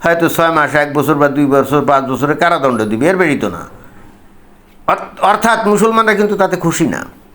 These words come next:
এবং ঠিক সেই কারণেই কিন্তু এই মেয়েটা যে কথাবার্তাগুলো বলল, এগুলাতে কিন্তু বাংলাদেশের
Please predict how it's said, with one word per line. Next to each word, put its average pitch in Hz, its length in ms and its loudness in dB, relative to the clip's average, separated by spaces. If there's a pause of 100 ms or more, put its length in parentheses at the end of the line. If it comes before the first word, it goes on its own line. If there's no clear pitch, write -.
(100)
এবং 175 220 0
ঠিক 180 180 -6
সেই 196 140 2
কারণেই 180 360 2
কিন্তু 147 260 -2
এই 190 240 2
মেয়েটা 214 280 2
যে 175 160 0
কথাবার্তাগুলো 151 600 2
বলল, 120 380 2 (520)
এগুলাতে 185 420 2
কিন্তু 180 460 0
বাংলাদেশের 160 580 0